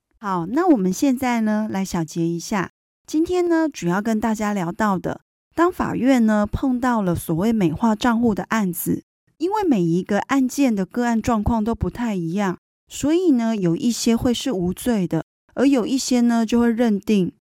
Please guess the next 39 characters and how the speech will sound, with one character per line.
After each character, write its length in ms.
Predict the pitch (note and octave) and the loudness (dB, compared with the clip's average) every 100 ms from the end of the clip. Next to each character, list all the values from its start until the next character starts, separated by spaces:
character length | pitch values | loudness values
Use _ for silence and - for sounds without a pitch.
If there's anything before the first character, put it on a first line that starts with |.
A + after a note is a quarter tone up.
| _ | _
那 80 | D#4 | -4
是 180 | D4+ E4 | 2 2
属 260 | - G3+ E3+ | 2 2 4
于 320 | E3+ F3 G3 | 4 2 0
加 260 | - C4 B3+ | -2 2 2
重 320 | C4 B3+ A3 | 4 2 2
诈 300 | G#3+ B3+ A3 | 0 0 0
欺 340 | - - A3+ G#3+ | -2 0 0 2
的 220 | G#3 F3 | 0 -2
共 240 | B3+ A3+ | -2 -2
同 180 | G3 E3 | -2 -6
正 240 | G3+ G3+ | -2 -2
犯。 300 | F3+ G#3 E3+ - _ _ - | -2 -2 -2 -6 _ _ -8
那 140 | G4+ | 0
我 120 | C4+ | 2
们 160 | F#3+ G3 | 4 2
从 280 | - G3 G#3 | 2 0 4
这 120 | C#4+ | 2
些 220 | - C4 | 4 2
判 240 | - C#4+ | 2 2
决 180 | A3 F3+ | 2 0
中 320 | F3 G#3+ G#3+ | 0 -2 0
呢， 240 | G#3 G#3 G#3 | 0 -2 -4
其 200 | - A3 | -2 -2
实 160 | G#3 | 0
可 160 | G#3 A3 | 0 0
以 40 | |
观 200 | F#3+ A3 | 2 0
察 180 | A3+ F3+ | 0 -2
到 220 | C#3+ G#3 | 0 -2
一 60 | F3+ | 0
个 120 | E3+ | -2
现 320 | D#3+ G#3 F#3 | -2 2 2
象： 320 | E3 - E3+ D#3+ _ _ _ - | 2 0 -2 -4 _ _ _ -4
当 180 | E4 F#4+ | -2 0
行 260 | - B3+ | 0 2
为 160 | B3 B3+ | 2 2
人 300 | B3+ G#3 F#3 | 0 0 -2
呢， 380 | G3 G3 G3 | -4 -4 -4